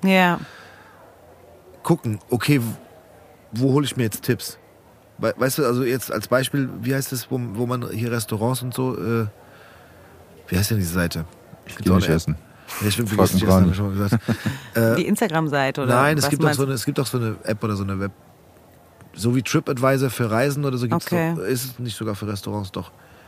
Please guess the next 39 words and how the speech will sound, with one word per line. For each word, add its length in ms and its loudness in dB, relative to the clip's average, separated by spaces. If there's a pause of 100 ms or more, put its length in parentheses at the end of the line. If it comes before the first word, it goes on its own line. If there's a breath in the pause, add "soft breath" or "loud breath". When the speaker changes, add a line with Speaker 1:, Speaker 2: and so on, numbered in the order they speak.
(140 loud breath)
Speaker 1:
Oh, 40 -8 (320 loud breath)
gute 160 -10
Frage. 160 -4
Speaker 2:
Es 100 0
gibt 140 4
auf 80 6
jeden 100 4
Fall 140 4
so 80 2
ein 60 -4 (300)
paar 200 2
Seiten, 320 0
die 80 0
man 160 0
einfach 240 -2
nutzt, 420 -4 (120)
wo 120 -2
man 180 -2
sagt, 300 -4
egal 300 4
wo 80 2
man 220 0
ist, 300 -6 (140)
auf, 220 -8 (240)
tatsächlich, 600 -6
äh, 400 -8
in 80 -6
Deutschland, 380 0
auf 120 -2
der 140 0
Welt, 220 -2
sonst 320 -6
wo, 160 2 (480 loud breath)
äh, 260 4
kann 200 0
man 180 4
irgendwie 520 2 (1200)
eingeben, 320 0
hey, 240 2